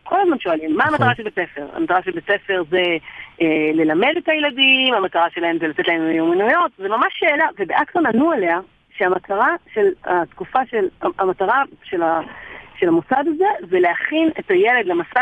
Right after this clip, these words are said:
Speaker 1: של החיים שלו, ולעזור לו למצוא את השליחות שלו, שבעזרתה הוא ישנה את העולם.
Speaker 2: מדהים.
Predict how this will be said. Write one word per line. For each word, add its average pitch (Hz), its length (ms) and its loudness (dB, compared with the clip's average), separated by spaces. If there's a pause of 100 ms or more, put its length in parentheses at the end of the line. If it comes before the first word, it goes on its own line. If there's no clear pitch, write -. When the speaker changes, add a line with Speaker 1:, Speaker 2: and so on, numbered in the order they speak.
Speaker 1:
של 202 100 -4
החיים 180 300 -4
שלו, 311 200 0 (560)
ולעזור 185 460 0
לו 285 80 -2
למצוא 254 200 0
את 277 60 -2
השליחות 269 400 -4
שלו, 349 180 2
שבעזרתה 196 440 0
הוא 233 80 2
ישנה 202 260 0
את 196 100 -8
העולם. 160 400 0
Speaker 2:
מדהים. 120 320 0